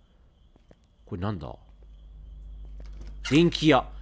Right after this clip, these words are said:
本当は先に洗濯を始めないといけないんだけどね。あー、ここに入ることもあんのかな？ひ-、あー、なんか洗濯待ってる間に、まあ、時間潰す場所みたいなのがあったりすんのかな？ピザ屋。そしてこれは何？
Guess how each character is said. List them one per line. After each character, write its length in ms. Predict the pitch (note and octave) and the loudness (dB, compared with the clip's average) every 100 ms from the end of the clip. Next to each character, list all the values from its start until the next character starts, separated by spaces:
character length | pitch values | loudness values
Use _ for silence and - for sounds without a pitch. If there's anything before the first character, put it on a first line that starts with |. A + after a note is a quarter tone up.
| - - | -16 2
本 220 | A#3 C4+ | 4 6
当 140 | D4+ C4 | 6 6
は 100 | A#3+ | 6
先 220 | G#3+ A3 | 4 2
に 80 | G3 | 4
洗 160 | G#3+ | 4
濯 120 | A#3 | 6
を 60 | G#3+ | 6
始 180 | G3 G#3 | 4 2
め 60 | |
な 80 | G#3+ | 0
い 60 | F3 | 2
と 60 | |
い 60 | G2+ | 0
け 120 | B2 | 2
な 100 | C#3+ | 2
い 60 | B2+ | 0
ん 20 | |
だ 100 | E2+ | -2
け 120 | D2 | -6
ど 100 | C#2 | -10
ね。 220 | D2 E2 | -10 -8
あ 100 | D2 | -10
ー、 40 | A#1+ | -8
こ 600 | G#2 B2 C#3 D3 - F3+ | -4 -2 2 2 0 -2
こ 100 | C4 | 0
に 60 | C4 | 4
入 180 | D4 E3+ | 6 6
る 60 | |
こ 100 | C#3+ | 6
と 80 | A#2+ | 4
も 100 | B2 | 4
あ 40 | G3 | 4
ん 40 | |
の 100 | D3 | 4
か 100 | G#2+ | 4
な？ 380 | G#2+ G#2 F#2+ - - - - - - - - - - - - - | 4 2 0 -4 -10 -12 -16 -18 -18 -18 -18 -18 -18 -18 -20 -20
ひ-、 200 | - - - | -18 -8 4
あ 160 | C#3+ | 6
ー、 40 | E3 | 6
な 80 | |
ん 20 | E3+ | 2
か 60 | |
洗 240 | C#3+ B3 C4+ | 4 2 4
濯 240 | D4 C4+ | 2 6
待 180 | C4+ D4 | 6 6
っ 20 | - | 6
て 120 | A#3+ | 8
る 80 | F3 | 10
間 260 | E3+ D3+ | 10 6
に、 480 | D#3+ G3 F3+ C3+ F#2+ | 6 6 6 6 4
ま 100 | C3 | 2
あ、 40 | |
時 160 | A2+ C#3 | 0 2
間 240 | G3 F#3+ | 4 4
潰 260 | E3+ F3 F3+ | 2 2 2
す 140 | F3+ E3+ | 2 4
場 140 | E3+ | 4
所 140 | E3+ | 6
み 100 | F3 | 4
た 140 | F#3 D3 | 4 4
い 40 | |
な 120 | G#2+ | 2
の 120 | F#2 F2+ | 0 0
が 280 | E2+ - | 0 2
あ 40 | B2+ | 0
っ 80 | - | 0
た 80 | |
り 60 | F#2 | -2
す 160 | - A#2 | -2 -6
ん 80 | |
の 80 | G2+ | -4
か 140 | D2+ C#2 | -6 -8
な？ 280 | C2 E2 - _ _ _ - | -8 -8 -12 _ _ _ -8
ピ 200 | C3+ C3+ | -4 0
ザ 300 | D3 D#3 C#3 | 6 8 8
屋。 320 | F2+ D2 B1+ - _ _ _ _ _ _ _ _ | 4 0 -4 -12 _ _ _ _ _ _ _ _
そ 120 | A#2+ | -14
し 80 | - | -8
て 120 | D3+ | -8
こ 240 | - C#3+ G3 | -8 -4 -2
れ 80 | |
は 100 | G#3+ | 0
何？ 460 | A#2 A#2+ D#3 C#2+ | 2 2 0 -4